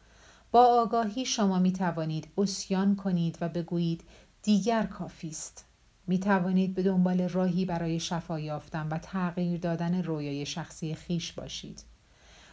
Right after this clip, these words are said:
رویای این سیاره تنها یک رویاست. واقعیت ندارد. اگر به داخل این رویا بروید و یا،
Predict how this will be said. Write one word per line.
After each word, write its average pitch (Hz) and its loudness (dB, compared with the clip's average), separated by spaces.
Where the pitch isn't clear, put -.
رویای 233 6
این 220 2
سیاره 180 2
تنها 175 0
یک 160 -2
رویاست. 135 -8
واقعیت 208 2
ندارد. 190 0
اگر 254 2
به 226 0
داخل 214 0
این 226 0
رویا 180 2
بروید 151 -4
و 165 -2
یا، 160 0